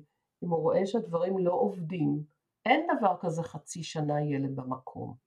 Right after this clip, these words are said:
לא צריך להיות דבר כזה. אם הוא רואה שזה לא עובד, והוא לא מסוגל לשנות גישה, שיטה, התייחסות, התנהלות, להגיד להורה, "עם כל הכבוד, בואו נשים את הדברים על השולחן בשקיפות מלאה.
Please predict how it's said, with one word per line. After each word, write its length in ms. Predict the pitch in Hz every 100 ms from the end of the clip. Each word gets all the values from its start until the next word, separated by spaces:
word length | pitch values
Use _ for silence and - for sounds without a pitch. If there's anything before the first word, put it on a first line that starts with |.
| _ 226
לא 40 |
צריך 440 | 240 - 302 285 -
להיות 180 | -
דבר 240 | - - - -
כזה. 240 | - - _ _ -
אם 140 | 285 285
הוא 80 | 214
רואה 200 | 165 170
שזה 280 | 233 196
לא 120 | 190 170
עובד, 400 | 180 156 143 131 143 - _ -
והוא 180 | 170 190
לא 140 | 214
מסוגל 420 | 262 285 254 185
לשנות 560 | 147 156 175 156 156 147
גישה, 680 | 160 - - 170 156 151 143 - _ -
שיטה, 760 | - 196 - 175 160 151 147 143 - _
התייחסות, 840 | - - - 190 - 240 196 165 - - _ 202
התנהלות, 720 | - 208 190 180 156 139 139 - _ _ -
להגיד 360 | 196 170 202
להורה, 540 | 294 302 226 160 147 139 143 - _ _
"עם 60 | 156 -
כל 240 | 196 196
הכבוד, 580 | 220 233 160 156 147 147 - _ _ _ -
בואו 200 | 175 185
נשים 240 | 185 196
את 60 | 190
הדברים 440 | 165 160 165 180
על 80 | 160
השולחן 520 | 151 - 151 165 156
בשקיפות 540 | 151 - 151 - 196 -
מלאה. 520 | 165 156 85 131